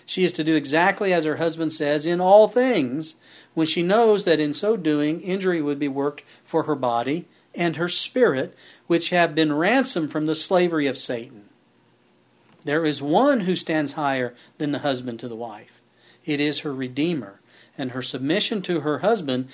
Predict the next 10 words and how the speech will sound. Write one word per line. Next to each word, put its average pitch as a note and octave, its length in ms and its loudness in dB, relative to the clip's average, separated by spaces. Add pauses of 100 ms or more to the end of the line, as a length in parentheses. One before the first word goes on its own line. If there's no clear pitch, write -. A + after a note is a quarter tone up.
(160)
is F3 160 -2
to D#3+ 100 -12
be D#3 100 4
rendered D3 520 0 (180)
as D3+ 220 0
God D#3+ 400 6
has C#3+ 260 -4
directed, D#3 720 0 (1500)
as F3+ 360 2
fit, F3 400 2